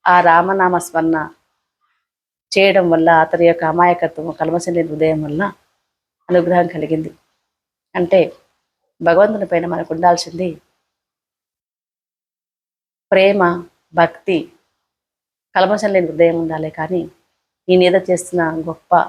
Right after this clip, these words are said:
అనే భావన ఉండొద్దు అని చెప్పే ఈ కథ మీకు నచ్చిందని నేను అనుకుంటున్నాను. నచ్చితే లైక్ చేయండి,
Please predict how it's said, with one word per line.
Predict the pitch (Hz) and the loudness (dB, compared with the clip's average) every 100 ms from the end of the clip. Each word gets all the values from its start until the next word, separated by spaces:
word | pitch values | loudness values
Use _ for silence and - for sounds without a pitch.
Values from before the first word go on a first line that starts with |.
| - _ _ _ _ _ _ - | -6 _ _ _ _ _ _ -4
అనే | 170 | -2
భావన | 156 160 160 180 | 0 2 4 2
ఉండొద్దు | 170 165 160 156 160 - _ _ _ _ _ _ 170 | 0 -2 -4 -4 -8 -10 _ _ _ _ _ _ -8
అని | 170 | -6
చెప్పే | 160 165 170 165 | -6 0 2 2
ఈ | |
కథ | 160 156 180 160 - _ _ _ _ 175 | 0 -2 0 0 -2 _ _ _ _ -4
మీకు | 175 | -2
నచ్చిందని | 170 156 - 190 185 | -2 -2 -4 -2 0
నేను | 170 165 | -2 -2
అనుకుంటున్నాను. | 165 160 160 170 180 262 - _ _ _ _ _ _ _ _ _ _ _ _ _ _ _ _ _ _ - | -6 -8 -10 -6 -6 -6 -10 _ _ _ _ _ _ _ _ _ _ _ _ _ _ _ _ _ _ -2
నచ్చితే | 170 180 190 | -2 0 0
లైక్ | 170 170 156 170 | 2 0 0 0
చేయండి, | 156 156 226 | 0 0 -6